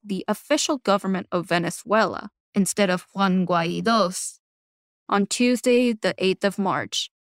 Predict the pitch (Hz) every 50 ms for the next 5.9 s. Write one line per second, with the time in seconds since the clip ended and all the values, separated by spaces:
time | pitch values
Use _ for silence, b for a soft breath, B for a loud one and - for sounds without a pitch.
0 | - 180 185 180 - 202 202 202 214 208 190 208 208 208 214 214 220 214 - -
1 | - 254 240 247 247 233 233 240 247 262 269 269 - 240 226 220 - 233 233 220
2 | - 285 269 285 - - 226 208 190 202 196 214 214 202 220 214 214 220 214 -
3 | - 208 202 185 165 - - - - 202 _ _ _ _ _ _ - - 190 -
4 | - - 220 220 220 214 226 226 220 214 202 202 175 202 220 226 214 - - -
5 | 220 214 - 220 202 180 - - 196 226 240 247 254 262 269 277 - -